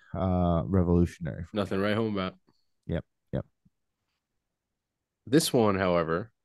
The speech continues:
Speaker 2: is something we talked about previously, right? Tag has been doing a
Speaker 1: Yes.
Speaker 2: lot of color iterations of this watch.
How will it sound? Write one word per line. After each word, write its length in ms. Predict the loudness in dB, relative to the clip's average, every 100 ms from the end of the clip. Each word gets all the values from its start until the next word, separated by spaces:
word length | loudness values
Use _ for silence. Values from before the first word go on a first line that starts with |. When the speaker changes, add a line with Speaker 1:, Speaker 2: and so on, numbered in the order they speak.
| _
Speaker 2:
is 120 | -6
something 280 | 0 0 0
we 100 | 0
talked 240 | 2 2 2
about 200 | 0 -2
previously, 960 | 2 6 6 6 2 -2 -6 -8 -10 -6
right? 220 | 0 0
Tag 340 | 2 4 4 4
has 140 | 0
been 140 | -2 2
doing 180 | 2
a 40 | 2
Speaker 1:
Yes. 40 |
Speaker 2:
lot 160 | 2 2
of 120 | -2
color 360 | -2 2 4 2
iterations 500 | 2 2 2 0 0
of 60 |
this 160 | -2 -2
watch. 480 | 0 0 0 -8